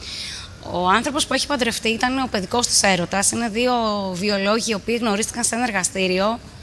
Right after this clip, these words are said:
Είναι μια πραγματικά εξαιρετικά ρομαντική ιστορία. Ήταν μια, ε, πραγματικά εξαιρετική γυναίκα με μια εξαιρετική ζωή.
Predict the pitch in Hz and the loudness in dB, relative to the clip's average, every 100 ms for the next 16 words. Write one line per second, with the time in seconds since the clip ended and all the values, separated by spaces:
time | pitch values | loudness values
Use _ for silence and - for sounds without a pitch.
0 | - - - - 208 262 277 240 262 233 | -16 -16 -16 -2 2 4 2 0 -2 0
1 | - 254 - 254 - 254 254 226 185 - | 2 2 0 -4 4 4 4 0 -2 -2
2 | 214 - 180 180 196 247 277 - - 233 | -2 0 2 2 0 0 0 0 -2 -2
3 | 233 220 214 208 262 - 269 214 196 247 | -2 0 -2 0 0 0 -4 -4 -4 -2
4 | 226 185 180 196 220 214 247 - 262 226 | 0 0 0 0 0 -2 -2 -2 -2 -4
5 | - 262 262 240 185 | 0 2 4 4 2